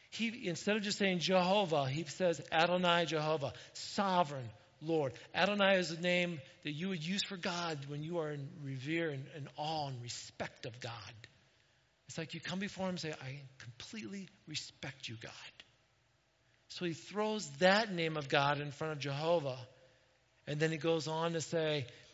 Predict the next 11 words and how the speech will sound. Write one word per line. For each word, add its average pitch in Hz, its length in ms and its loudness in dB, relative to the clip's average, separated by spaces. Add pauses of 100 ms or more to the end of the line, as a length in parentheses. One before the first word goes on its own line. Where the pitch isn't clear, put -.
(600)
"I 139 140 2
know 143 480 -2
you 190 160 -2
said 170 280 -2
I 151 100 0
was 147 160 -6
gonna 151 180 -4
have 143 220 -6
all 143 160 -2
these 139 200 -6
descendants. 127 880 -10